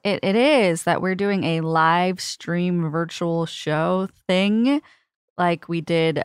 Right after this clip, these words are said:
uh, gosh, I don't know, many months ago with Prop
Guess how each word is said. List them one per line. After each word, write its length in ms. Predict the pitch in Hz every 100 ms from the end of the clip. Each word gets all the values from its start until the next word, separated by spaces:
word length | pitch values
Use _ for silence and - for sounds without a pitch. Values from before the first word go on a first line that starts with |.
| -
uh, 440 | 156 160 156 156 147 _ _ _ _ _ _ _ _ _ _ _ _
gosh, 400 | 170 151 151 - -
I 100 | 170
don't 140 | 165
know, 240 | 160 151 -
many 320 | 165 165 170
months 300 | 180 175 180
ago 380 | 185 202 196 202 -
with 220 | 160 -
Prop 440 | - 160 185 -